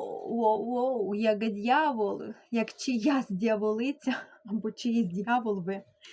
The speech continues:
спокусник. Що ви якась така, знаєте, загадочна, пристрасна, гаряча енергія, недосягаєма.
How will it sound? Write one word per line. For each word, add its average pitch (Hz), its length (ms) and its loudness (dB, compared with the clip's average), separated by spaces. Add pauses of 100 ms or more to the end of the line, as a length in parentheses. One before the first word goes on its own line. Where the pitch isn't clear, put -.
(220)
спокусник. - 840 -2 (880)
Що 320 120 0
ви 381 100 4
якась 359 340 0
така, 294 260 -4
знаєте, 269 340 -2
загадочна, 226 680 -4
пристрасна, 208 600 -6
гаряча 202 580 -4
енергія, 196 840 -4 (240)
недосягаєма. 196 1080 -4